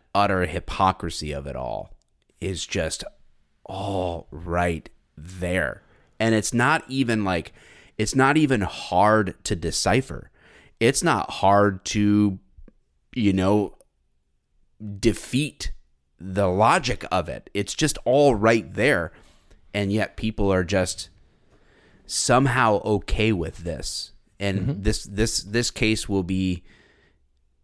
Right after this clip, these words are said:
Speaker 1: forgotten. Pushed, you know, it'll,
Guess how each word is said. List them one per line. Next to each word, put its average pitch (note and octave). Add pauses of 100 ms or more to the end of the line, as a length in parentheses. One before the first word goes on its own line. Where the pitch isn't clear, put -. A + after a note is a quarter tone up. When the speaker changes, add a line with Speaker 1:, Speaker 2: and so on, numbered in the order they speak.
(280)
Speaker 1:
forgotten. F#2+ (840)
Pushed, G2
you G2
know, F#2+
it'll, G2